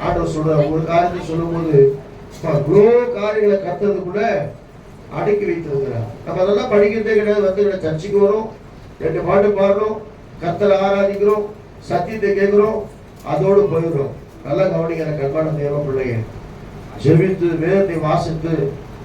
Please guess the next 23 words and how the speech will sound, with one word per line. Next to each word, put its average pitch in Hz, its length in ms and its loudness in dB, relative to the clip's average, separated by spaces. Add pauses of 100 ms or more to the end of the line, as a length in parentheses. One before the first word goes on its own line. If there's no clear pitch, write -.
(200)
அதன்படி 190 400 0
நடக்க 180 360 -2
பிரயாசப்படும் 160 840 0
பொழுதுதான் 156 520 2 (460)
ரெண்டு 202 260 2
வழி 226 180 6
இருக்குல்ல, 202 380 4 (880)
ஒண்ணு 180 140 -4
நல்லது, 202 360 4
இன்னொன்னு 208 500 0 (1080)
கெட்டது. 90 400 -4 (520)
ஆண்டவர் 233 400 4
சொல்ற 202 420 4
பாதை 202 260 4
நம்ம 180 300 -2
போனோம்னு 185 280 -4
சொன்னா, 156 280 -2 (600)
கர்த்தர் 196 340 2
நித்திய 208 260 -2
ஜீவன் 175 280 -2
நமக்கு 165 580 2 (580)
கொடுக்கிறவரா 170 480 0
இருக்கிறார். 139 480 0